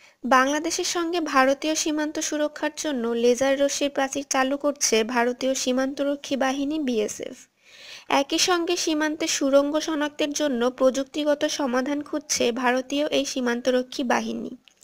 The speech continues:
ভারতীয় প্রযুক্তি প্রতিষ্ঠান আইআইটি বোম্বের সঙ্গে শিগগিরই এ বিষয়ে চুক্তি স্বাক্ষর করছে বিএসএফ।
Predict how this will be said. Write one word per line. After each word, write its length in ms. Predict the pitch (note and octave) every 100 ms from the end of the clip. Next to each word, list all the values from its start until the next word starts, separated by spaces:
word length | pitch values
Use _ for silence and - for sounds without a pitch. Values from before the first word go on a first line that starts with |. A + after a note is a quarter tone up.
| - - - - - -
ভারতীয় 460 | C4 C#4 D#4 D#4 F4
প্রযুক্তি 460 | - D#4 D#4+ -
প্রতিষ্ঠান 640 | D#4+ D#4 D#4 E4 - D#4+ D#4
আইআইটি 640 | C#4+ B3+ C4 C#4 C#4 D4
বোম্বের 380 | B3 B3 B3+ C#4+
সঙ্গে 460 | - D4 C4 A#3
শিগগিরই 600 | B3 - C4+ B3 D4+ D#4+ D4+
এ 80 |
বিষয়ে 320 | D4 D4 D#4 D4+
চুক্তি 360 | C4+ C4 C#4+
স্বাক্ষর 420 | C#4+ D4+ D4+ D#4
করছে 420 | D#4 D#4 D#4 - D#4+
বিএসএফ। 720 | C4 A#3+ A#3+ - - -